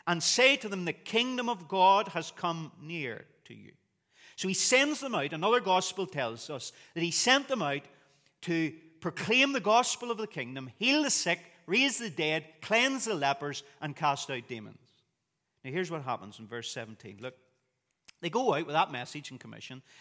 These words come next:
Then the seventy or seventy-two returned with joy, saying, "Lord, even the demons are subject to us in your name." And he said to them,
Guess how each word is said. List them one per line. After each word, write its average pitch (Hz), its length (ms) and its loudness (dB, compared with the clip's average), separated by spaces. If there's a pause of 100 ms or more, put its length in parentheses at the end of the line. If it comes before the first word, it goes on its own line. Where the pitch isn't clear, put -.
(160)
Then 262 300 4
the 294 100 0
seventy 226 460 4
or 151 80 0
seventy-two 220 560 -2
returned 180 400 -4
with 170 180 -8
joy, 233 440 2
saying, 151 320 -4
"Lord, 240 360 6 (280)
even 269 280 2
the 262 60 0
demons 247 400 -2
are 208 60 0
subject 220 560 0
to 214 120 0
us 202 220 -2
in 220 220 -2
your 208 240 0
name." 208 420 -2 (180)
And 190 140 4
he 202 80 4
said 311 400 2
to - 80 -8
them, 131 160 -6